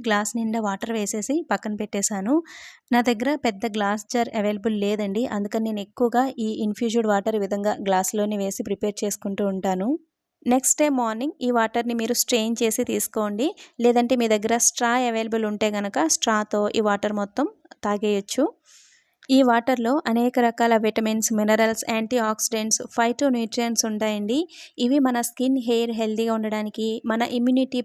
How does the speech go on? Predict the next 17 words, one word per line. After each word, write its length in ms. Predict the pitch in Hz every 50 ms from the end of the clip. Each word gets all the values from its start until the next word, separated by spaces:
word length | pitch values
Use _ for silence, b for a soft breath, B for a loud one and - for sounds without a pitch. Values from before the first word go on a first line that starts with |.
| -
పవర్ని 300 | 226 214 214 220 220 226
పెంచడానికి, 680 | 226 226 220 220 214 - 208 214 214 208 202 202 - 214 220 233 B B B B B B
అలాగే 260 | B 220 226 226 226 240 226
మన 120 | 226 226 220 208 208
వెయిట్ 240 | 214 214 240 - -
లాస్కి 320 | 240 233 - - - 233
కూడా 220 | 226 - 214 226 311 359 - -
చాలా 260 | 233 214 208 214 214 214
బాగా 160 | 214 208 214 226 220
యూజ్ 180 | 214 214 202 214 208
అవుతుంది. 400 | 202 202 208 202 202 190 220 302 370 - B B B B B B B B
ఈ 100 | 240 254 254
వాటర్ని 420 | 240 226 226 233 254 247 233 233 277 302 -
ఈ 60 | 240 233
విధంగా 260 | 214 220 220 220 226 220 208
వెజిటేబుల్స్తో 600 | 214 208 - - 226 220 220 220 208 - - 220 220 214 208
మాత్రమే 400 | 202 202 202 202 220 214 208 214